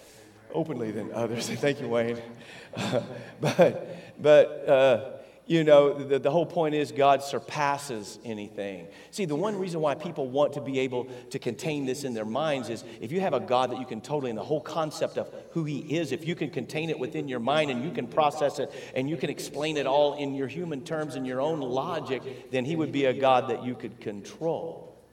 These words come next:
right? See, that's, that's the problem that people have.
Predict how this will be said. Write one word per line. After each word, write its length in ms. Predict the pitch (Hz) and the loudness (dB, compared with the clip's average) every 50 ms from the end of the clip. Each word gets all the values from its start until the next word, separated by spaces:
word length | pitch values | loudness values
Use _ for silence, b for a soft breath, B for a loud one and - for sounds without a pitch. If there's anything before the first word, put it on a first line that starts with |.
| _ _ _ - - | _ _ _ -14 -10
right? 340 | 104 107 117 135 160 180 180 - 165 165 - 85 87 - - - - _ _ _ _ _ _ _ _ _ _ _ _ | -6 -4 -2 -2 -2 -4 -6 -8 -12 -12 -14 -18 -20 -20 -20 -20 -20 _ _ _ _ _ _ _ _ _ _ _ _
See, 340 | - - 113 120 120 117 117 | -16 -12 -10 -10 -8 -8 -2
that's, 280 | 120 131 139 143 131 - - - | 2 2 2 2 0 -6 -4 0
that's 240 | 147 143 156 - - | 0 0 0 0 -4
the 80 | 135 131 | -8 -8
problem 560 | - - 160 139 131 117 110 104 95 95 92 | -4 -2 0 0 0 -2 -2 -6 -8 -6 -4
that 200 | 107 107 - - | -4 -4 -4 -6
people 320 | - 127 117 - 107 101 | -10 -10 -8 -6 -6 -6
have. 400 | 92 - 120 110 104 - - - | -2 0 0 0 0 -2 -4 -8